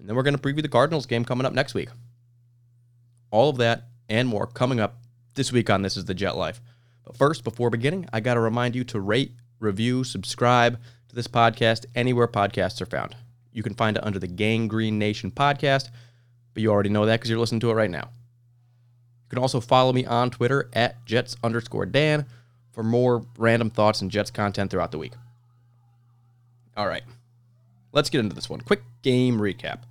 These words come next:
This game starts, huge play by Sam Darnold,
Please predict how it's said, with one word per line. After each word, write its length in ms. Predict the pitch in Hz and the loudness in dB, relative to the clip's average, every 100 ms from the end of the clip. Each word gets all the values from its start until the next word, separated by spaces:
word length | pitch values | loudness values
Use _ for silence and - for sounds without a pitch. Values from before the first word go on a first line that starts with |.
| _ _ _ _ _ _ _ _ _ _ _ _ | _ _ _ _ _ _ _ _ _ _ _ _
This 160 | 170 170 | -4 0
game 240 | 202 196 | 2 2
starts, 540 | - 104 95 95 - - - _ _ _ _ _ - | 0 0 0 -2 -8 -8 -20 _ _ _ _ _ -4
huge 320 | 196 214 - | -2 -2 0
play 160 | 143 127 | 2 4
by 120 | 110 | 4
Sam 280 | 110 104 95 | 4 0 0
Darnold, 320 | 87 85 | -2 -2